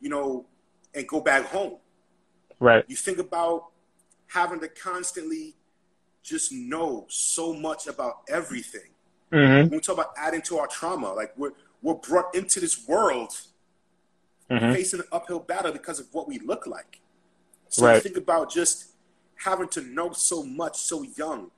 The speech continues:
Speaker 1: just to give yourself a fighting chance at, at making the, the,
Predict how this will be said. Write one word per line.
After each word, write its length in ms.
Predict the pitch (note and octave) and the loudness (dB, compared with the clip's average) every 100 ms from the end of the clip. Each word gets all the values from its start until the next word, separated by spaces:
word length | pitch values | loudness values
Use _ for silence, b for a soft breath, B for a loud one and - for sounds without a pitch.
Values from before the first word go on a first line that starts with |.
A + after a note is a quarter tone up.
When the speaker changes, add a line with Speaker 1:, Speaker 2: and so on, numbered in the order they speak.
| _ _ | _ _
Speaker 1:
just 160 | - C#3+ | -12 -10
to 40 | - | -8
give 160 | D3+ | -8
yourself 260 | D3 D#3+ - | -6 -6 -6
a 20 | |
fighting 400 | D3+ - D#3 C#3 | -6 -2 -2 -4
chance 440 | - - E3+ C3 - | -10 -10 -10 -8 -8
at, 60 | - | -10
at 160 | B2 A#2 | -16 -8
making 360 | B2+ D#3 D3 | -6 -6 -6
the, 160 | A#2 G#2 _ | -8 -10 _
the, 120 | A2 | -20